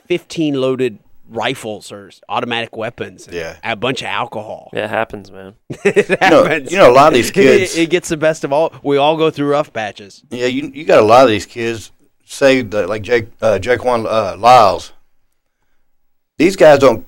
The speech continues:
Speaker 2: a lo-, lot of these guys don't come from great situations.
Speaker 1: Yeah.
Speaker 2: So, like, he was already having issues at Ohio State, and he went back home, and he probably just got mixed up with guys he used to hang out with,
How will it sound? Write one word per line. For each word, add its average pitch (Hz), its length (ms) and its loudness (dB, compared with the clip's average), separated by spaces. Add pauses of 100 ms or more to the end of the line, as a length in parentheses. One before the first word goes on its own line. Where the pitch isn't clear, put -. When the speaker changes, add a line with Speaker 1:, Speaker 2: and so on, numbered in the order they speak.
(120)
Speaker 2:
a 117 60 -4
lo-, 127 200 2
lot 151 160 4
of 214 60 2
these 202 140 0
guys 147 180 6
don't 127 140 0
come 147 240 2
from 113 260 -10 (220)
great 123 260 0
situations. 104 840 -2
Speaker 1:
Yeah. 98 200 -20 (160)
Speaker 2:
So, 117 420 2 (120)
like, 117 180 0
he 170 140 -4
was 151 100 0
already 135 240 6
having 120 220 0
issues 117 260 -6
at 110 60 0
Ohio 107 280 2
State, 123 440 0 (440)
and 98 80 -12
he 131 60 -2
went 135 220 2
back 110 240 4
home, 120 540 2 (880)
and 98 520 -4 (180)
he 151 100 -2
probably 123 260 4
just 117 180 -4
got 104 180 0
mixed 113 300 -2
up 110 140 4
with 101 200 -8 (1300)
guys 113 260 0
he 120 80 -8
used 120 160 -10
to 123 80 2
hang 117 260 -2
out 104 200 0
with, 101 380 -8